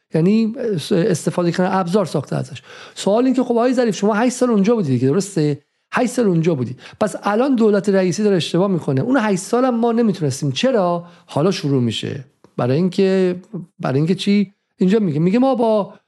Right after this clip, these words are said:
آقای اشرف غنی اومدیم یه دونه مجموعه درست کردیم برای حل مسائل دو تا کشور. پنج تا کمیسیون هم بود. خب، اه، ع-، عبدالله عبدالله اومده بودش، دو نفر از معاونان رئیس جمهور و دبیر شورای اولی-، اولیاء امنیت هم اومده بود. همه اومده بودن.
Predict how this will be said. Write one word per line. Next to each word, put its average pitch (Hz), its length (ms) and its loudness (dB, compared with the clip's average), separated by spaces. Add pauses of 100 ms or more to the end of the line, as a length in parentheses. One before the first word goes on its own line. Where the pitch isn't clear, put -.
(260)
آقای 190 200 2
اشرف 190 360 0
غنی 185 220 2
اومدیم 190 540 0
یه 180 140 2
دونه 185 220 0
مجموعه 156 420 0
درست 175 280 0
کردیم 147 300 0
برای 156 240 0
حل 175 440 -2
مسائل 160 320 0
دو 160 120 2
تا 135 80 2
کشور. 123 420 -4 (280)
پنج 214 240 -2
تا 226 80 -2
کمیسیون 151 520 0
هم 104 140 -4
بود. - 160 -8
خب، 139 340 -2 (1300)
اه، 165 100 2
ع-، 151 720 -2
عبدالله 180 260 0
عبدالله 170 340 0
اومده 180 320 0
بودش، 143 400 0
دو 190 80 0
نفر 190 200 0
از 165 120 -2
معاونان 156 420 2
رئیس 165 180 2
جمهور 170 280 0
و 165 40 2
دبیر 151 240 0
شورای 165 240 0
اولی-، 143 260 -2
اولیاء 147 380 0
امنیت 151 240 0
هم 190 60 0
اومده 156 160 0
بود. 156 80 0
همه 247 200 0
اومده 214 260 2
بودن. 135 340 -4